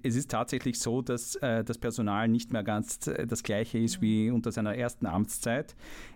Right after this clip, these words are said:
Emmanuel, Emmanuel Macron ist noch da, auch wenn er innenpolitisch geschwächt ist. Aber der hat natürlich einen riesigen Erfahrungsschatz. Auch Ursula von der Leyen hat, äh,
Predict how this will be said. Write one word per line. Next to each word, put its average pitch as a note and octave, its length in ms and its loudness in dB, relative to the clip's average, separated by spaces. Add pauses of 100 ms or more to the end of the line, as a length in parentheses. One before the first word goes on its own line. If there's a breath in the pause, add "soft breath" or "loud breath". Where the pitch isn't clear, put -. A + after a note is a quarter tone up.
(100)
Emmanuel, C3 580 2
Emmanuel B2+ 420 2
Macron A#2+ 380 2
ist - 400 -2
noch A#2+ 180 2
da, A#2 640 0
auch A#2 180 0
wenn B2+ 120 2
er C3 60 0
innenpolitisch B2 520 2
geschwächt G#2+ 480 -2
ist. F2 120 0
Aber F2 140 0
der F2 120 2
hat G2+ 140 -2
natürlich F#2 360 2
einen F2+ 180 4
riesigen G#2 380 4
Erfahrungsschatz. G2 720 -2 (500 loud breath)
Auch - 200 0
Ursula A#2+ 300 2
von A2 180 -2
der G#2 80 2
Leyen G2+ 360 2
hat, A2 300 -2
äh, G#2 380 0